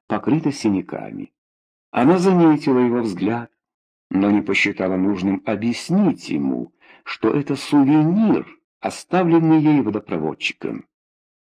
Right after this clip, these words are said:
Мэнди протянула ему флакон, затем легла на одну из кроватей, расстегнула бюстгальтер, сняла трусики, оставив только шляпу и очки. Он даже не поинтересовался,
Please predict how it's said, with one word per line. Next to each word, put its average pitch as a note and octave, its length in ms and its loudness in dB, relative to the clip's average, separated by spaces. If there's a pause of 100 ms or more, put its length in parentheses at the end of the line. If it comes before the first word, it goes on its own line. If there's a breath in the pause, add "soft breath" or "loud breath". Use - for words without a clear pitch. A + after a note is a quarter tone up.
(140)
Мэнди C#3 600 4
протянула C3+ 580 2
ему C3 180 2
флакон, - 640 -12 (380 loud breath)
затем C3 420 2
легла C3+ 260 2
на C3 180 2
одну B2+ 240 0
из - 220 -10
кроватей, G2+ 840 -8 (240 loud breath)
расстегнула C3 580 2
бюстгальтер, G#2+ 960 -4
сняла D3+ 380 0
трусики, C3 840 -4 (240 loud breath)
оставив D3 480 -2
только C3 300 0
шляпу D#3 720 -4
и A2 140 -4
очки. - 580 -8 (680)
Он D3+ 200 6
даже C#3 260 2
не D3 140 6
поинтересовался, A#2 1080 0